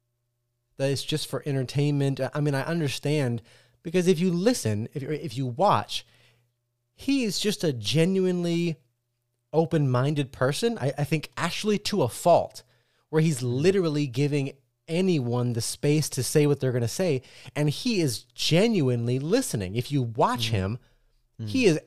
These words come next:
Speaker 1: he, and then he, he questions, but he is super interested, which is,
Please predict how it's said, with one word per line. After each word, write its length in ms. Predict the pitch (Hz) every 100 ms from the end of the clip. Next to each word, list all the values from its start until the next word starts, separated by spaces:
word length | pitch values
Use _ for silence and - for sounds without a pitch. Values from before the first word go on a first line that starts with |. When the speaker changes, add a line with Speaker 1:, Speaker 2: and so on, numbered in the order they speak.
| -
Speaker 1:
he, 160 | 147
and 120 | 160 151
then 80 |
he, 120 | 180 143
he 160 | - 233
questions, 680 | - 226 226 - 110 107 - _ _ _ -
but 120 | 208
he 180 | 190 _ -
is 520 | 262 240 85 - -
super 600 | - - - 247 214 190 233
interested, 640 | 262 - 151 135 120 98
which 140 | 135
is, 100 | 160